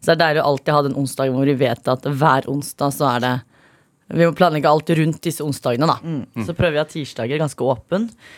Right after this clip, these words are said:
Speaker 2: sånn at hvis det plutselig dukker opp noen møter man må ta, så er det den dagen som som regel passer best da.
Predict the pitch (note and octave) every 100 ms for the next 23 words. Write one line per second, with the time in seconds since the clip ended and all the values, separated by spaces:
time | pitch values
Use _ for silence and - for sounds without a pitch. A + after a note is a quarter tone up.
0 | - - _ - E3 D#3 D3+ D3 - C#3+
1 | D3+ C#3+ C3+ C3+ A#2 A2+ B2+ C3 A#2 -
2 | B2 A#2+ B2 A2 A#2 C#3+ D3 - C3 B2
3 | A#2+ A#2+ G#2+ G#2+ A2+ A#2 C3 A#2+ B2+ A#2+
4 | A2 A#2 C3+ - - B2+ - -